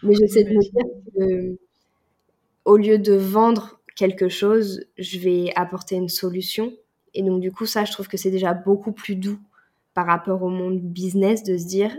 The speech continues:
Speaker 1: OK, je suis pas en train de vendre quelque chose, je suis pas en train de faire du marketing de masse, mais plutôt, je suis en train de vendre une solution parce qu'il y a, euh, un, un problème, ou en tout cas quelque chose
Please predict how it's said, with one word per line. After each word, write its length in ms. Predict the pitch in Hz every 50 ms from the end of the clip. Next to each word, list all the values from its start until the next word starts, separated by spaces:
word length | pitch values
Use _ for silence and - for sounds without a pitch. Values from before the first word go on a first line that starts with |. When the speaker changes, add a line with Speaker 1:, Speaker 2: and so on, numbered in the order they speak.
| - -
Speaker 1:
OK, 240 | 196 185 185 - 180 165 - - _ _ _
je 340 | 185 185 - 196 185 185 180
suis 180 | 180 - 202
pas 140 | 196 - 233
en 140 | 226 226 214
train 220 | 214 - - 202
de 140 | 202 190 185
vendre 600 | 175 175 175 180 190 190 202 208 202 - - _ _ _
quelque 280 | - 190 180 180 - 175
chose, 380 | 170 - - 180 180 180 180
je 40 | 180
suis 160 | - - 190
pas 140 | 180 - 214
en 60 | 220
train 180 | 214 - - 196
de 60 | 190
faire 220 | - - 190 190 190
du 160 | 190 190 185
marketing 540 | 175 175 180 - - 190 190 - 185 190 190
de 100 | 175 180
masse, 540 | 180 175 185 233 262 254 - - - - _ _ _ - - _ _ _ _ _ _ _ _ -
mais 180 | 202 202 190
plutôt, 340 | 190 - 208 202 - 240 247
je 60 | 240
suis 60 | 240
en 60 | 196 185
train 180 | - - 190
de 60 | 190
vendre 260 | 190 202 208 208 196 196
une 80 | 196 190
solution 440 | - 190 185 185 185 - - 226
parce 220 | 220 - 185 175 -
qu'il 160 | - - 196 190
y 60 | 196
a, 140 | 180 175 175 - - - _ _ _ _ _ _ _ _ _ _ _ _ _ _ _ -
euh, 380 | 185 175 170 170 165 165 165 - -
un, 340 | - 180 175 - - - 170
un 80 | 175 180
problème, 460 | 170 - 202 190 202 208 214 214 196
ou 60 | 180
en 40 | 170
tout 140 | 165 - -
cas 160 | - 190 190
quelque 280 | 190 196 185 185 190
chose 400 | 180 - - 208 208 202 190 196